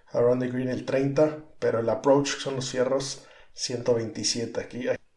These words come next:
es donde claramente está el problema más gordo. Y pues, quieras o no, hay pocos jugadores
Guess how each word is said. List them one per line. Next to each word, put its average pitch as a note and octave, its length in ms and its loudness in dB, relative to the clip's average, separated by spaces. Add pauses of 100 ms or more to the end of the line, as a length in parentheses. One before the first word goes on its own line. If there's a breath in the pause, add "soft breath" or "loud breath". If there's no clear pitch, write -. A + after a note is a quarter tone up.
(300)
es B2 160 -4
donde C3+ 280 0
claramente B2 520 0
está - 200 -6
el B2 100 -4
problema A#2+ 460 0
más A2+ 240 -4
gordo. - 500 -2 (800 soft breath)
Y C#3 100 -6
pues, B2+ 440 -8 (260)
quieras C#3+ 380 2
o C3+ 60 2
no, D#3 440 8 (400 loud breath)
hay C3 280 0
pocos D3+ 440 6
jugadores C3+ 1040 2